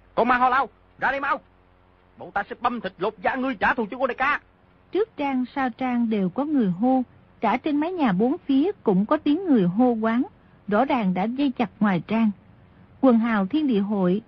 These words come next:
Speaker 2: nghe người tới muốn trả thù cho Ngô Lục Kỳ, đều chợt thấy mừng rỡ. Tiền lão bản cao giọng nói:
Speaker 1: "Minh phục thanh phản, mẫu địa phụ thiên. Các bạn ngủ bên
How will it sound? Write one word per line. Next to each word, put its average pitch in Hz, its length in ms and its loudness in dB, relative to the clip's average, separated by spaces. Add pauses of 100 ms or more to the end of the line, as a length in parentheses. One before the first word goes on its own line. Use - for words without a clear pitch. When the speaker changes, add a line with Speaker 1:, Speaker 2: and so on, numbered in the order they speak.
(120)
Speaker 2:
nghe 247 240 4
người 226 240 2
tới 240 320 -2
muốn 330 300 0
trả 202 160 2
thù 196 360 0
cho 247 80 2
Ngô 254 220 4
Lục 202 140 0 (120)
Kỳ, 190 260 2 (460)
đều 202 300 4
chợt 185 220 -4
thấy 247 200 0
mừng 247 320 4
rỡ. 185 240 0 (760)
Tiền 220 200 4
lão 185 180 2
bản 220 340 0 (100)
cao 233 180 0
giọng 175 340 0
nói: 208 260 0 (840)
Speaker 1:
"Minh 117 220 -2 (140)
phục 98 120 -10 (120)
thanh 131 180 -2 (100)
phản, 98 300 -4 (400)
mẫu 170 260 0
địa 131 200 0
phụ 131 320 -4
thiên. 139 160 0 (600)
Các 214 140 2
bạn 95 160 -2
ngủ 151 120 -4
bên 175 180 0